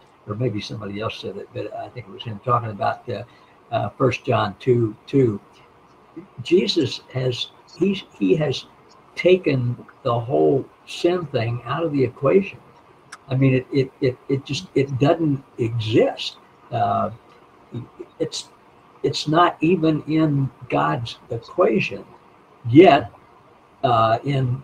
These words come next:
certainly in Western religion, which is all I know very much about, uh, we've made it all about sin and the need for forgiveness. And, uh,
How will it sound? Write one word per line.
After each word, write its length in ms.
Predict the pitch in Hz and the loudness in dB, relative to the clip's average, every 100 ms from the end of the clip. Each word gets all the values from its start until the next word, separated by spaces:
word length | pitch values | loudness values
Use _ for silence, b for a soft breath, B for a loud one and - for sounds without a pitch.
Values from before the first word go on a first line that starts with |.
| - - | -12 -2
certainly 400 | - 160 123 120 | 2 2 2 -2
in 160 | 113 | 0
Western 540 | 120 143 - 120 104 101 | 2 2 -2 -6 -6 -8
religion, 540 | 107 101 101 98 131 113 | -12 -10 -10 -6 -6 -6
which 180 | 104 | -10
is 200 | - - - - - - - | -10 -10 -10 -8 -10 -10 -16
all 240 | 110 107 | -12 -8
I 220 | 104 95 95 - 104 | -8 -8 -12 -16 -16
know 120 | 104 | -14
very 220 | 101 98 | -12 -14
much 240 | 95 92 | -14 -16
about, 340 | - 117 120 - B B _ _ | -12 -6 -6 -8 B B _ _
uh, 340 | 113 113 104 104 - 147 - 135 | -6 -2 -2 -6 -4 -2 0 6
we've 160 | 170 | 8
made 240 | 135 165 165 | 8 6 8
it 160 | 165 | 4
all 340 | - 147 214 160 | 4 2 6 4
about 460 | 107 117 120 - | 4 4 2 2
sin 540 | - - 127 120 104 110 - | -8 -4 -2 -2 -4 -8 -12
and 320 | 113 107 117 - | -14 -14 -16 -10
the 80 | 117 | -8
need 260 | 107 113 107 - | -6 -4 -6 -6
for 180 | 110 95 | -6 -6
forgiveness. 640 | - 101 110 117 98 - - B B - - | -8 -8 -4 -4 -6 -14 -18 B B -18 -6
And, 320 | 117 110 117 | -2 -2 -4
uh, 60 | - | -6